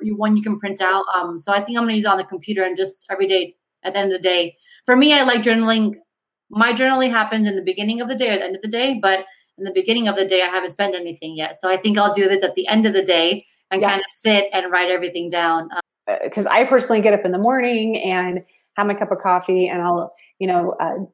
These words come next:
Speaker 2: do my prayer time. And then I get my app to download my activity from the day before and then categorize and track that
Speaker 1: Mm.
Speaker 2: way. Um,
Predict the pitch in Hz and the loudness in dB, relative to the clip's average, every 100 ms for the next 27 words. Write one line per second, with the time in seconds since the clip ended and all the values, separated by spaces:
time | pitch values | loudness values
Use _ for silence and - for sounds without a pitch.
0 | 185 196 185 180 196 185 185 180 180 - | -4 0 0 2 4 4 2 0 0 0
1 | 185 190 185 - 185 185 185 185 - _ | 0 2 2 2 0 4 4 2 -4 _
2 | _ _ 180 202 185 185 180 185 - - | _ _ -2 0 2 0 2 0 -2 -8
3 | 202 185 190 180 180 180 175 175 180 - | -4 0 0 0 0 -2 -4 -4 -6 -4
4 | 185 190 185 185 180 175 170 - 208 240 | -2 0 -2 -2 0 0 -2 0 2 4
5 | 262 196 180 175 185 185 190 180 180 180 | 4 2 -2 -2 -2 0 2 0 0 -6
6 | 175 175 202 180 165 214 240 - _ - | -4 -2 0 0 2 2 0 -6 _ -18
7 | - - 190 175 170 175 | -16 -4 0 0 -2 -4